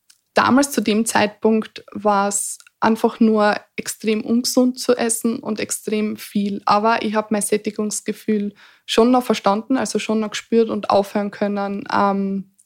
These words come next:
bis dann soweit war. Was ja nachher natürlich innerhalb von meiner Essstörung, wie sie sich wirklich manifestiert hat, nicht mehr der Fall war.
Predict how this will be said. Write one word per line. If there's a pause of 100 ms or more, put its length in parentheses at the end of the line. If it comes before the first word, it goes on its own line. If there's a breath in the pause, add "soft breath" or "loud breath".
(140)
bis
dann
soweit
war. (880 loud breath)
Was
ja
nachher
natürlich
innerhalb
von
meiner
Essstörung,
wie
sie
sich
wirklich
manifestiert
hat,
nicht
mehr
der
Fall
war.